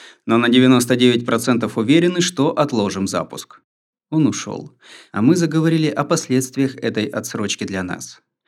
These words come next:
Все члены моего экипажа были довольны. Они хотели домой, только я не желал переноса запуска.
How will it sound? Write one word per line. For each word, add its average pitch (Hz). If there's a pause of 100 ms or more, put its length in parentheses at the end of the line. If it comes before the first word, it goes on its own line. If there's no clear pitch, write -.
(280)
Все 104
члены 104
моего 104
экипажа 107
были 139
довольны. 95 (240)
Они 110
хотели 113
домой, 107 (180)
только 165
я 110
не 87
желал 95
переноса 98
запуска. -